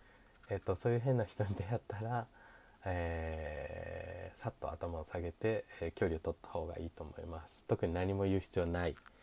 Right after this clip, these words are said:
じゃないかなっていうのは個人的に思ってます。はい。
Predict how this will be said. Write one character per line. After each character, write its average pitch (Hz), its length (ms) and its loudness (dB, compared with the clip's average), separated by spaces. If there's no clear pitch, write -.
じ 95 80 4
ゃ - 20 8
な 101 120 6
い 92 60 4
か 107 120 4
な 135 140 8
っ 139 40 4
て - 100 -2
い - 20 4
う 76 40 0
の 76 60 -4
は - 80 -10
個 87 140 2
人 82 140 -2
的 - 200 -8
に 85 60 -6
思 82 100 -6
っ - 40 -10
て - 180 -8
ま 80 120 -6
す。 - 220 -20
は - 300 -2
い。 92 80 2